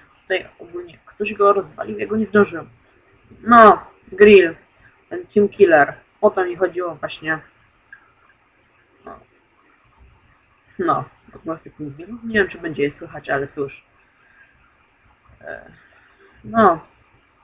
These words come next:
Tak się tutaj patrzymy teraz na innych. Więc ja chyba na tym skończę. Chciałem wam pokazać tylko, w jak genialny sposób ten T dwa, ten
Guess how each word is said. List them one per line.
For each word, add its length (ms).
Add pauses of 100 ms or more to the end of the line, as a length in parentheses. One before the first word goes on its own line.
(1080)
Tak 180
się 120
tutaj 260
patrzymy 420
teraz 240
na 80
innych. 500 (1700)
Więc 180
ja 140
chyba 220
na 60
tym 160
skończę. 320
Chciałem 220
wam 140
pokazać 360
tylko, 220
w 200
jak 280
genialny 580 (100)
sposób 300 (360)
ten 140 (160)
T 140
dwa, 200
ten 460